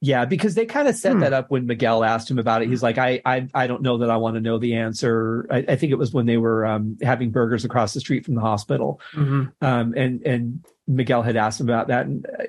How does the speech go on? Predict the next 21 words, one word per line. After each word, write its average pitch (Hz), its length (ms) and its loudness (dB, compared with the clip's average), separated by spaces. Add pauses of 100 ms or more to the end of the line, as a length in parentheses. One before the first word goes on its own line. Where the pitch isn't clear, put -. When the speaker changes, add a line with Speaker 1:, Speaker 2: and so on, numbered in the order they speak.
Speaker 1:
he, 135 160 0
he 131 100 2
was 120 300 0
really 135 320 2
hesitant. 113 520 -2
But 135 140 0
then 147 160 0
they 143 120 0
had 131 200 2
that 120 240 -2
flashback 131 560 0
to 147 100 -4
where 123 140 2
he 123 140 0
had 117 180 0
that 120 200 -2
box 117 320 0
of 143 80 -4
his 113 200 -2
dad's 120 340 -2
stuff, 143 480 2